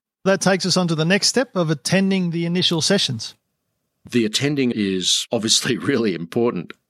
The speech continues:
Speaker 2: We'll get into detail about each one of these in subsequent episodes, but if they don't go through that step, then they can't become that long-term clientele. We have a process where we have either a beginner course for mat Pilates,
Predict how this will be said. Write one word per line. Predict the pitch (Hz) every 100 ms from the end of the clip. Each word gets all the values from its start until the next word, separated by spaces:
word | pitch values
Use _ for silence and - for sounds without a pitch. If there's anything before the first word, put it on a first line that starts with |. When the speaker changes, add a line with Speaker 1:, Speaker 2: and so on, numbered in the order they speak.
| -
Speaker 2:
We'll | 139
get | 120 101 92
into | 90 85
detail | 76 92 107 95 87
about | 82 90 90
each | 87 -
one | 101
of | 87 92
these | 98 98 -
in | 92 85
subsequent | - 95 - - 98 85 - _
episodes, | 98 110 127 - 76 80 82 - _ -
but | 98 -
if | 127 123
they | 113
don't | 107 120
go | 113 107
through | 101 123 110
that | 92 92
step, | - 131 113
then | 117 107
they | 101
can't | 104 120 104 95 _
become | 104 - 113 101
that | 95 90
long-term | 107 98 95 110 92 87 -
clientele. | - 107 92 85 - 123 85 90 - _ _ _
We | 120 156
have | 151 135
a | 107
process | 120 104 - 92 -
where | 110 101
we | 95
have | 90 98 90 82 -
either | 127 107 92
a | 107
beginner | 107 95 101 110
course | 113 - 127 123
for | - 101 85
mat | 95 110 -
Pilates, | 113 113 117 - 127 -